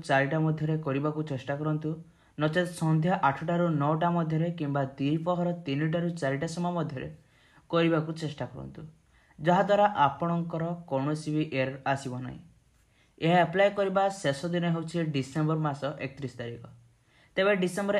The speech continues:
ଏକତିରିଶ ପୂର୍ବରୁ ଯେଉଁ ଚାଷୀ ଭାଇମାନେ ଇ ଶ୍ରମ କାର୍ଡ ଆପ୍ଲାଏ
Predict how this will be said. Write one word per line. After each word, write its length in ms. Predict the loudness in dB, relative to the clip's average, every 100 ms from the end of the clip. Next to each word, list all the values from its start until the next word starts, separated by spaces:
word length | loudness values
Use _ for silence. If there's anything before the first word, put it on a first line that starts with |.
| 0
ଏକତିରିଶ 300 | -2 -4 -4
ପୂର୍ବରୁ 400 | -4 -4 -2 0 -2 -4 -4
ଯେଉଁ 200 | -2 -2 2
ଚାଷୀ 260 | 0 0 -4
ଭାଇମାନେ 400 | -2 -2 -2 -4 0
ଇ 80 | 0
ଶ୍ରମ 300 | 0 -2 -2
କାର୍ଡ 160 | -2 -2 -4
ଆପ୍ଲାଏ 320 | -4 -2